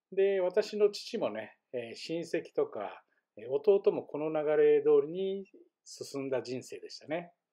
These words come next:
しかし、私はですね、えー、この流れに乗らずっていうか、まあ、学力的に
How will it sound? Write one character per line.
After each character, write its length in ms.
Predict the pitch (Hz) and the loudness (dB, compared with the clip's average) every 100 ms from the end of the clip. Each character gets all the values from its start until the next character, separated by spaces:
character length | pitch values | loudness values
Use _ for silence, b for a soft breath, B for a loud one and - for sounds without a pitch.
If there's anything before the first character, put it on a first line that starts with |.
| _ _ _ _ _ _ _ _ _ _ _ _ _ _ _ _ | _ _ _ _ _ _ _ _ _ _ _ _ _ _ _ _
し 180 | - - | -14 -2
か 160 | 220 | -2
し、 340 | 220 - - 127 | -2 -6 -4 0
私 400 | 151 214 214 220 | 2 2 4 4
は 80 | |
で 100 | 202 | 4
す 140 | - 110 | 0 -10
ね、 320 | 110 107 - _ _ - | -12 -12 -14 _ _ -6
え 260 | 120 127 123 | -2 -2 -4
ー、 40 | |
こ 80 | 175 | -4
の 140 | 180 180 | -2 0
流 240 | 175 170 | 0 0
れ 120 | 175 | 0
に 260 | 160 127 101 - _ 113 | -2 -6 -10 -18 _ _
乗 100 | 113 | -2
ら 140 | 139 135 | 0 0
ず 220 | 123 135 | -2 -8
っ 40 | - _ _ _ _ _ | -10 _ _ _ _ _
て 80 | 147 | 0
い 100 | 180 | 2
う 40 | |
か、 80 | 208 | 2
ま 100 | 135 | 0
あ、 20 | |
学 240 | 113 135 208 | 0 0 2
力 200 | 208 - | 0 2
的 260 | 202 202 | 0 0
に 580 | 190 196 190 190 190 175 | 0 2 2 2 -2 -6